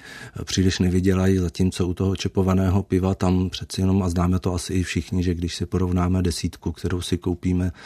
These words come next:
stejné pivo si objednáme v hospodě, bude výrazně dražší, tam je ta marže větší. Částečně to je i, že si na tom čepovaném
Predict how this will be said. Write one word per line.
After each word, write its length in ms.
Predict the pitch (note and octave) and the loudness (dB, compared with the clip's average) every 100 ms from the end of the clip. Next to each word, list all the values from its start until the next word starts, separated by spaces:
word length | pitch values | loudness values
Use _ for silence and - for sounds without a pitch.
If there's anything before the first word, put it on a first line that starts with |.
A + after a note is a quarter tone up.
| - - | -20 -16
stejné 520 | - - - E2+ F2 | -16 -12 -4 -2 -2
pivo 280 | F2 F2+ F2 | 0 -2 0
si 260 | - F#2+ F2+ | -2 -2 -4
objednáme 680 | - E2+ E2+ F2+ F2 F#2 | -4 -4 0 0 2 2
v 40 | F2+ | 0
hospodě, 460 | E2 - F2 F2+ F2+ - - - - | -2 0 0 2 -2 -8 -18 -20 -8
bude 200 | D#2+ F2 | -2 0
výrazně 480 | E2 E2+ F2 G2+ F#2+ | 0 0 0 2 2
dražší, 440 | F2 E2+ - F2+ | 2 0 0 -2
tam 240 | - E2+ E2+ | 0 -2 -2
je 80 | |
ta 120 | E2 F2 | 0 2
marže 520 | E2+ E2+ D2+ F#2+ F#2 | 2 2 2 2 2
větší. 560 | F2 E2+ - - F2+ F#2+ - - - | 0 -2 -2 -2 -2 -4 -12 -20 -6
Částečně 580 | - F2 - F2 F#2+ F2 | 0 0 0 0 2 2
to 140 | F#2+ | 2
je 80 | F#2+ | 2
i, 340 | - F2+ F2+ | 2 2 2
že 140 | E2+ E2+ | 2 -2
si 280 | - F2+ F2+ F2 | -2 -4 -2 -2
na 140 | F2 D#2+ | 0 0
tom 200 | F2+ F2 | 0 0
čepovaném 480 | F#2 F2 F2 F2 | 0 0 2 0